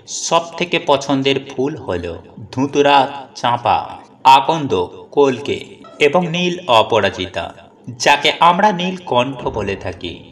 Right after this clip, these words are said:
উক্ত পাঁচ প্রকার ফুলের মধ্যে আপনি যে কোনো এক প্রকার ফুল দিয়েই বাবার এই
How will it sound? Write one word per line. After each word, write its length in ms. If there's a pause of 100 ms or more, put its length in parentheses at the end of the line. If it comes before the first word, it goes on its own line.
(260)
উক্ত 180 (180)
পাঁচ 180 (120)
প্রকার 260 (120)
ফুলের 360
মধ্যে 320 (580)
আপনি 220 (160)
যে 100 (120)
কোনো 160 (200)
এক 160
প্রকার 260 (120)
ফুল 180 (120)
দিয়েই 340 (360)
বাবার 300 (140)
এই 80